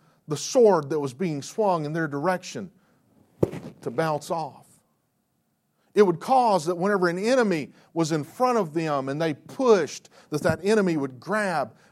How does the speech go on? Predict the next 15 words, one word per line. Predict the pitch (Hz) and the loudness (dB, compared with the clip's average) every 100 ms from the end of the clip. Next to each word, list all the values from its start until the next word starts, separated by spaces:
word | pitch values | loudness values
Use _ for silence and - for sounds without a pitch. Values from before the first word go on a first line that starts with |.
| _ - | _ -2
that | 165 147 | -2 0
they | 175 | -4
could | - - 220 | -4 -6 -2
not | 208 185 156 | -2 -4 -4
get | 151 160 | -8 -8
traction | - 208 190 - 156 | -6 -6 -6 -6 -6
and | 135 131 | -6 -8
grip | 110 190 180 - | 0 2 2 -4
the | 135 | -10
shield | - - 202 156 117 98 - _ _ | -10 -6 -2 0 -2 -6 -14 _ _
and | 147 143 | -12 -12
take | - 175 139 | -8 -8 -6
it | 127 | -8
from | - 165 143 110 | -6 -6 -6 -10
them. | 98 82 | -14 -16